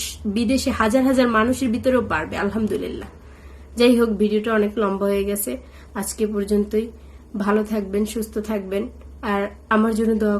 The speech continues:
করবেন, আমি আপনাদের জন্য দোয়া করি। আল্লাহ তাআলা যাদের ঈমান আমল মজবুত না, তাদেরকে ঈমান আমল মজবুত করার তৌফিক দিক, আমিন।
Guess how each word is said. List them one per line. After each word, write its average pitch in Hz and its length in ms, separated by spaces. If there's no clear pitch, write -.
করবেন, 226 260
আমি 196 200
আপনাদের 196 380
জন্য 202 140
দোয়া 196 240
করি। 196 180
আল্লাহ 220 280
তাআলা 233 220
যাদের 220 280
ঈমান 240 220
আমল 233 260
মজবুত 226 420
না, 233 100
তাদেরকে 202 380
ঈমান 208 240
আমল 220 260
মজবুত 196 320
করার 208 280
তৌফিক 214 300
দিক, 180 140
আমিন। 190 260